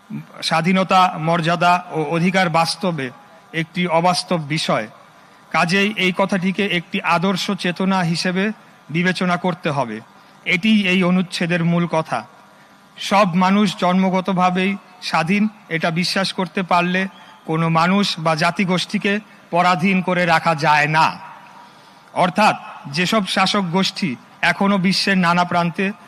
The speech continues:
কোনো মানুষকে বা জাতিগোষ্ঠীকে নির্যাতন নিপীড়ন করছে,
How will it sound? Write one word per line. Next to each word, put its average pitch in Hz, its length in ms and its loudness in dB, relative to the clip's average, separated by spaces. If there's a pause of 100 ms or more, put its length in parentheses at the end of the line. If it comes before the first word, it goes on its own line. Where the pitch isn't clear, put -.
(180)
কোনো 185 220 2
মানুষকে 190 640 2 (240)
বা 156 140 0
জাতিগোষ্ঠীকে 175 840 -2
নির্যাতন 175 500 0
নিপীড়ন 175 480 0
করছে, 185 480 -4